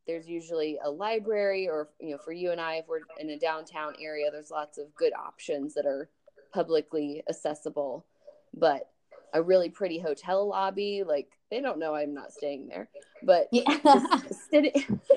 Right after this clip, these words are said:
Speaker 1: <laughs> they're always beautifully designed. They have Wi-Fi if you need it for what you're doing. And they might have a coffee place or you can just bring your own, but just changing your setting sometimes and either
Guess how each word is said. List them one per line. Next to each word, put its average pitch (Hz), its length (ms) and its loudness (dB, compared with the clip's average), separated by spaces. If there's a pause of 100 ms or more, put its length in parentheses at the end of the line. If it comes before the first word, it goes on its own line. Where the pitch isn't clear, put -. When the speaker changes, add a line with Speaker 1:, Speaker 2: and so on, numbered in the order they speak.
Speaker 1:
<laughs> - 360 -20
they're - 220 2
always 381 340 -2
beautifully 320 480 -16
designed. 175 540 -8
They 160 100 -6
have 247 300 -12
Wi-Fi 175 540 -6
if 160 140 -12
you 165 140 -14
need 156 140 -10
it - 100 -12
for 143 100 -18
what 143 160 -10
you're 185 120 -6
doing. 143 460 -6 (540)
And 180 360 0 (760)
they 196 160 4
might 202 240 -2
have 202 160 0
a 170 60 0
coffee 160 320 -8
place 160 340 -4
or 156 80 -4
you 151 120 -10
can 170 120 -14
just - 180 -18
bring 180 200 2
your 160 180 -4
own, 165 360 -2
but 147 180 2 (680)
just - 240 -6 (160)
changing 240 460 0
your 175 120 -2
setting 175 440 2
sometimes 147 840 -8
and 139 360 0 (480)
either 156 420 0